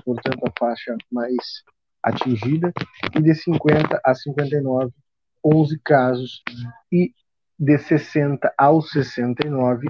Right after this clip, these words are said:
apenas dois, o que reflete aí, é, que a vacina tá fazendo o efeito, né? Tá baixando aí as, a taxa de infecção pras pessoas que já estão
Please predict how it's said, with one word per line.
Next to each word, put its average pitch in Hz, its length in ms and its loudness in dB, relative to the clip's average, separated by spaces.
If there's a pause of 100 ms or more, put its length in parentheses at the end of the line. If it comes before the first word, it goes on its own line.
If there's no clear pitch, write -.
(140)
apenas 123 560 -2 (340)
dois, 127 520 2 (160)
o 117 80 -6
que - 100 -6
reflete 120 560 -2
aí, 113 220 0 (580)
é, 110 560 -2 (560)
que 131 60 0
a 117 100 6
vacina 117 420 -2
tá 131 120 -2
fazendo 127 520 0
o 143 120 2
efeito, 156 440 -2
né? 113 180 -2 (840)
Tá 113 400 -2 (480)
baixando 131 580 2
aí 120 180 4
as, 117 400 -4
a 120 100 0
taxa 120 360 2
de 131 80 -4
infecção 123 580 -6 (640)
pras 139 180 2
pessoas 135 500 -4
que 143 200 -2
já 139 140 2
estão 139 480 -4